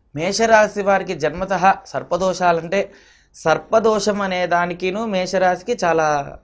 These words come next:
ఆ, సంబంధం దగ్గరగా ఉంటుంది. మేషరాశికి అధిపతి కుజుడు కాబట్టి, కుజుడు భూమిపుత్రో అంగారకః అంటారు.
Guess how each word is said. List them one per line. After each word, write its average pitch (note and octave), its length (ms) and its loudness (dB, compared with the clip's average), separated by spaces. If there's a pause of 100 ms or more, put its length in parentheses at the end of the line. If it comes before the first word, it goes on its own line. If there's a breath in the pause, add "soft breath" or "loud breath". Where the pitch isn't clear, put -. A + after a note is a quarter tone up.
(140)
ఆ, C3 180 -8
సంబంధం G3+ 540 0
దగ్గరగా F3+ 380 4
ఉంటుంది. B2 280 -6
మేషరాశికి E3+ 520 -2
అధిపతి C#3+ 240 -6
కుజుడు D#3 340 -2
కాబట్టి, C#3+ 600 0 (380 soft breath)
కుజుడు G#3 260 4
భూమిపుత్రో G#3 600 0
అంగారకః E3+ 680 2
అంటారు. C3+ 500 -4